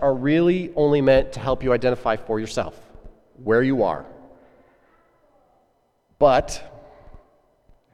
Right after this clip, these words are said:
a lot of this, you have to do yourself. You have to make the decision yourself. Once you make the decision,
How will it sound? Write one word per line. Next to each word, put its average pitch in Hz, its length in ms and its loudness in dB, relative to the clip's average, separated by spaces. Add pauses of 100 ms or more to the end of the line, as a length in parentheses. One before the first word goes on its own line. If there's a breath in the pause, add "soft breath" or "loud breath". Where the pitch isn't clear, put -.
(360)
a 113 60 -4
lot 120 200 -2
of 135 60 -2
this, - 320 -4 (920)
you 135 40 -6
have 131 100 -6
to 131 60 -14
do 147 80 -6
yourself. 123 460 -6 (380)
You 117 80 -8
have 135 300 2
to 147 80 -6
make 127 260 -2
the 131 60 -10
decision 123 440 0
yourself. 101 400 -6 (540 soft breath)
Once 214 200 2
you 220 60 -2
make 190 180 4
the 170 80 -6
decision, 147 680 0